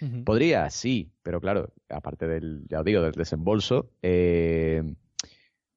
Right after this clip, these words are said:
Speaker 2: pues realmente lo que te digo, ¿qué hago después? No mando nada para casa, no mando tareas para casa, dejo que se lleven el iPad del centro los alumnos a su casa, mm, ¿cómo lo hace?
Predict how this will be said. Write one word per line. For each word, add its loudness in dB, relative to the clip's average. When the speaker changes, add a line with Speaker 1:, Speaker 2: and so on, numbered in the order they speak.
Speaker 2:
pues 0
realmente 2
lo 2
que 0
te -4
digo, 0
¿qué 0
hago 2
después? -4
No -2
mando 2
nada 2
para 0
casa, -2
no -6
mando -4
tareas 0
para -2
casa, 2
dejo 2
que -4
se -4
lleven 0
el 0
iPad 0
del -2
centro 2
los 2
alumnos 2
a 0
su 0
casa, 2
mm, -6
¿cómo 2
lo 4
hace? -8